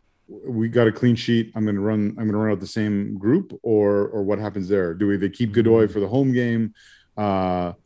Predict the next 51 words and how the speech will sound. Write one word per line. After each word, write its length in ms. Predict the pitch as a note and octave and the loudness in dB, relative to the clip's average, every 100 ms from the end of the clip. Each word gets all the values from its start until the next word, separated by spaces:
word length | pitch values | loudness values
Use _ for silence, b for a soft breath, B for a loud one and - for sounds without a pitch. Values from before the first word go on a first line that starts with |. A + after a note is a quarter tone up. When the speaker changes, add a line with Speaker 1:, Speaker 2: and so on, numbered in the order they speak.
| _ _ _ | _ _ _
Speaker 1:
you 240 | - - A#2 | -10 -2 2
know, 60 | |
is 160 | A2 G2+ | 2 2
Gutierrez 640 | G#2+ A2+ A2+ A#2 A2+ G#2 | 2 4 6 8 8 6
ready 180 | A2 G#2+ | 4 4
to 80 | G#2+ | 2
go? 140 | A2 | 2
Like, 160 | A2 G#2+ | 2 2
that's 340 | A#2+ C3 - | 2 0 0
where 160 | B2 A2 | 0 0
I 60 | |
think 180 | G#2+ G#2+ | 0 -2
the, 80 | G2+ | -4
the 220 | F#2 G2 | -6 -6
biggest 340 | F#2 A2 A#2+ - | -2 0 -2 -6
questions 320 | C#3 D3 C#3 | -8 -4 0
are 60 | |
gonna 120 | C#3+ D3 | 0 2
be 140 | D3 | 2
is, 140 | G#2 F2 | 0 -2
uh, 180 | G2+ G#2+ | -4 -4
what 260 | G#2+ G#2+ | 0 0
happens 240 | G#2+ G#2 G2+ | 0 -2 -2
with 100 | F#2 | -2
that 160 | E2+ | -2
back 220 | F#2+ G#2+ | -2 -4
line, 220 | F2+ E2+ E2+ | -6 -6 -8
especially 320 | F#2+ A2+ G#2+ | 0 0 0
coming 300 | G2+ G#2+ G#2+ | -4 -2 -2
off 260 | F#2+ G2+ - | 0 -2 -2
such 200 | G2+ F#2+ | -6 -2
a 280 | F2+ F2 E2+ _ | -2 -2 -6 _
positive 400 | - F#2+ F2 F2 | -6 -4 -4 -8
performance. 480 | - E2 F#2 E2 D#2+ | -8 -8 -6 -6 -6
But 220 | - G#2+ B B B C3 | -2 -2 B B B -2
I, 260 | D#3+ F3 - | 0 -2 2
I 120 | C#3+ | 2
think 280 | E3 F3 C3+ | 6 4 6
in 80 | |
the 100 | C3 | 4
end, 180 | B2 C3+ | 4 4
I 120 | A2+ A#2 | 2 2
think 140 | C3 | 2
it's 160 | A#2+ A#2+ | 2 2
gonna 120 | A2+ | 2
be 200 | A2+ A2 | 2 0
kind 180 | A2+ A2 | -2 -4
of 80 | |
like 160 | G#2 G2+ | -2 -2
a, 320 | G2 F#2+ | -2 -4
a 40 | F#2+ | -6